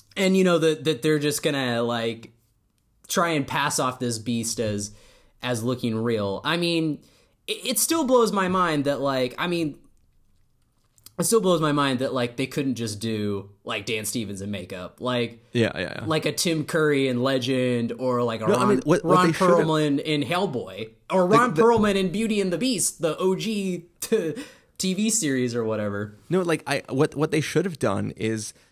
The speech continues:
Speaker 2: the, the guy who trained Andy Sek-, Andy Serkis to, to do the apes, um, and, uh, you know, you know, for, for the ape films, um,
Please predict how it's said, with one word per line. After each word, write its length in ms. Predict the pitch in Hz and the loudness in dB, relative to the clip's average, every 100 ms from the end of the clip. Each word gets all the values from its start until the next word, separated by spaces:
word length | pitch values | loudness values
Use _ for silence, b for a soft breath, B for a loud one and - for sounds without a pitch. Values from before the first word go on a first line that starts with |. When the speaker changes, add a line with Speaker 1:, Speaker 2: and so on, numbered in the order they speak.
| b | b
Speaker 2:
the, 420 | 117 127 127 113 | 0 2 2 0
the 140 | 120 | -2
guy 300 | 110 123 151 | -2 0 0
who 120 | 160 151 | 0 0
trained 460 | - 135 135 139 | -2 -4 -4 -4
Andy 300 | - 117 120 | -4 -4 -4
Sek-, 260 | - 117 123 - - | -2 -4 -4 -8 -10
Andy 340 | - - 117 | -10 -4 -2
Serkis 400 | 113 120 113 110 | -2 -4 -4 -6
to, 120 | - 101 | -6 -6
to 200 | - 107 | -6 -6
do 240 | 120 123 | 0 0
the 180 | 117 - | 0 -2
apes, 440 | 107 113 - - - b b - | -2 -4 -6 -10 -12 b b -2
um, 480 | 113 101 98 78 - - | 0 0 -2 -6 -10 -4
and, 460 | 117 113 113 113 - | -2 0 -2 -4 -4
uh, 320 | 110 92 95 | -2 0 -2
you 160 | 95 113 | -2 -2
know, 60 | |
you 140 | 92 110 | 0 0
know, 100 | 104 | -2
for, 400 | - 120 113 - | -2 0 0 -2
for 260 | - 117 107 | -2 0 2
the 200 | 107 110 | 0 -2
ape 160 | - | -4
films, 400 | 117 107 104 104 b b b | -6 -4 -4 -8 b b b
um, 400 | 113 107 104 107 | -2 0 0 -2